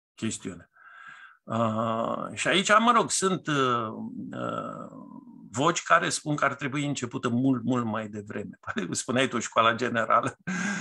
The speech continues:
Uh, dar, uh, sunt voci care au o audiență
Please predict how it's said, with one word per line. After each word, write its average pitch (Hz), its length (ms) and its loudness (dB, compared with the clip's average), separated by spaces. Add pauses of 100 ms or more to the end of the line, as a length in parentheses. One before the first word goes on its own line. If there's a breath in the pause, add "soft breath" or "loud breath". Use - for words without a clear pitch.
(260 loud breath)
Uh, - 520 0 (920 loud breath)
dar, 143 480 6
uh, 147 1700 2
sunt 165 260 0
voci 214 200 4
care 196 460 4
au 180 420 6
o 165 460 -4 (720)
audiență 151 580 2